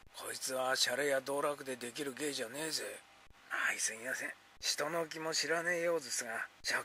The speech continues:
金や賭けは払わねえことに決めていると、思いのほか気の軽いもんで。」「呆れた野郎だ。だからおばさんはおめえの尻拭いで苦労しているじゃねえか。その気だから三十にもなってまだ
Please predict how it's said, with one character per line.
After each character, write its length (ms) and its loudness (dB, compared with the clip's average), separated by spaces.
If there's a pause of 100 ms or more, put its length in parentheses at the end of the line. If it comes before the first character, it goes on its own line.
(100)
金 180 -6
や 160 -2
賭 200 -6
け 120 -2
は 240 2
払 240 0
わ 60 0
ね 160 -2
え 20 -4
こ 80 -10
と 120 -10
に 160 -10
決 120 -8
め 100 -6
て 120 -8
い 60 -4
る 100 -8
と、 200 -4 (440)
思 260 -2
い 60 -4
の 120 -2
ほ 120 -8
か 180 0
気 160 -8
の 220 0
軽 280 -2
い 60 -2
も 120 -4
ん 100 -8
で。」 160 -6 (500)
「呆 420 2
れ 120 -4
た 180 -4
野 180 -2
郎 140 -2
だ。 300 0 (140)
だ 180 0
か 140 0
ら 80 0
お 100 -6
ば 120 -2
さ 120 -4
ん 100 -4
は 80 0
お 100 0
め 160 -2
え 40 -2
の 120 -4
尻 300 2
拭 240 -4
い 60 -8
で 100 -4
苦 160 -6
労 180 2
し 100 0
て 100 -8
い 60 -4
る 60 -6
じ 120 -4
ゃ 60 -6
ね 120 -10
え 40 -10
か。 100 -10 (680)
そ 200 -4
の 120 0
気 140 -6
だ 140 4
か 80 -6
ら 100 -2
三 300 0
十 160 -2
に 80 -6
も 100 -8
な 120 -4
っ 20 -6
て 200 -6
ま 140 2
だ 320 2